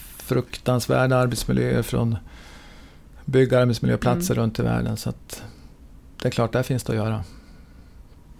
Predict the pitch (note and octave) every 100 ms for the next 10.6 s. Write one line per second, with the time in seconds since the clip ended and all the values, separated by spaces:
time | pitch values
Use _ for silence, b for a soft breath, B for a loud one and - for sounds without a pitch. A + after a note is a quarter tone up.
0 | B B B B B B B B - -
1 | G3+ F#3+ G3+ B3 - - - G#3+ G#3 G3
2 | F#3 F3 C#3+ - - - - - - -
3 | - - - - - G#3 F#3+ G#3 G3+ G3
4 | G3 - F#3 G3 G3 F#3 F#3+ F#3+ F#3 F#3
5 | F#3 - - - - - - A#2 G3+ G3
6 | F#3+ F#3+ F#3 F#3+ A#3+ G3 F3+ F3 - -
7 | F#3+ F#3+ - F#3+ F#3 C4 A3 F#3 G3+ F#3
8 | F3+ F3 E3+ - - - - E3 E3+ F#3
9 | F3+ F#3+ F#3 A3+ G#3 E3+ - - F#3+ A3+
10 | B3+ A3+ G#3+ G3+ F#3 -